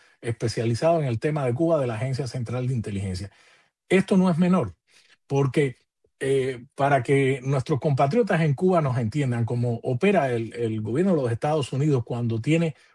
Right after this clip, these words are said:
un conflicto de tal naturaleza enfrente, tiene solamente tres vías o tres grandes instrumentos. La primera vía que explora, eh, Estados Unidos históricamente en todos los conflictos o en todas las situaciones complejas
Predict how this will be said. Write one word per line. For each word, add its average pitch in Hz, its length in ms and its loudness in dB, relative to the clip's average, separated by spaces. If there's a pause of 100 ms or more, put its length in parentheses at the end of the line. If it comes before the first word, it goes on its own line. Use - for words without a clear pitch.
un 156 160 2
conflicto 147 540 0
de 120 80 0
tal 156 240 0
naturaleza 131 580 -2
enfrente, 123 540 -2 (400)
tiene 180 420 2
solamente 156 640 0
tres 131 260 -2
vías - 580 -6
o 107 320 -4
tres 160 240 2
grandes 160 440 0
instrumentos. 101 540 -4 (420)
La 131 100 2
primera 202 320 4
vía 185 240 2
que 147 100 0
explora, 147 540 0
eh, 113 580 -4
Estados 151 440 0
Unidos 139 320 -2
históricamente 160 960 0
en 139 220 2
todos 185 260 2
los 131 120 -4
conflictos 143 500 -4
o 117 180 -2
en 107 100 -6
todas 165 220 0
las 135 100 -6
situaciones 127 460 -4
complejas 131 520 -2